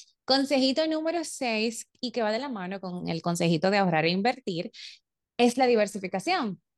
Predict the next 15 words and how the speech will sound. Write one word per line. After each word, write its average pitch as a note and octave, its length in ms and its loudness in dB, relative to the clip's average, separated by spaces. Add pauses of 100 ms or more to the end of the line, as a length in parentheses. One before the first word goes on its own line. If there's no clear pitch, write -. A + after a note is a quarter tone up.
(720)
Yo G3+ 120 0
estoy C4+ 180 -2
segura G#3 320 2
que A3+ 240 -2
muchos C4 880 0
han G#3 180 -2
escuchado F3+ 800 -2 (320)
este F#3+ 460 0
dicho D#3+ 420 -2
en F3+ 220 -2
finanzas E3+ 520 -2
que D#3+ 140 -6
tu-, E3+ 160 0
se - 180 0
utiliza F#3 540 2